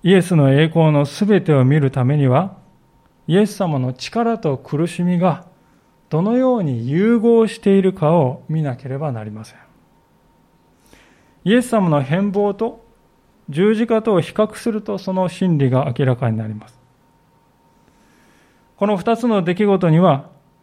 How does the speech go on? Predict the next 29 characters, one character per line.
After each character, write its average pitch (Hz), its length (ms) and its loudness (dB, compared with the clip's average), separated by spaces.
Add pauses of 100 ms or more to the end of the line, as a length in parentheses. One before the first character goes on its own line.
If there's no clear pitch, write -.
(320)
栄 220 280 2
光 220 320 -4
と 196 340 -4 (520)
死 - 400 -6
が 175 280 0
ど 185 200 -6
の 269 140 -2
よ 208 260 0
う 196 40 0
に 202 140 -2
絡 170 300 -2
み 175 120 -2
合 170 60 -2
っ 170 100 -8
て 147 140 -8
い 131 60 -2
る 127 100 -4
か 135 140 -8
を 123 80 -6
示 131 360 -8
す 135 120 -8
類 180 340 0
似 220 80 0
性 196 260 -2
が 170 100 0
あ 143 40 0
り 120 100 -4
ま 120 140 -12
す。 - 160 -20